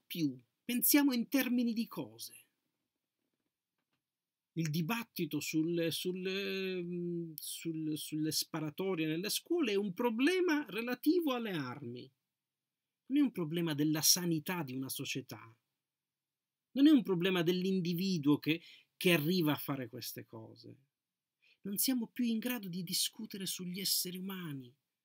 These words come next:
perciò ci spostiamo alle cose.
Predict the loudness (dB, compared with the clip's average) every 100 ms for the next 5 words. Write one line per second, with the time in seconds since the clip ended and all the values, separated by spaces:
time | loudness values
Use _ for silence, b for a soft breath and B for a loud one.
0 | _ -12 0 2 2 b b b b -6
1 | 2 4 4 0 2 2 0 -2 -4 -2
2 | -4 -4 -8 -14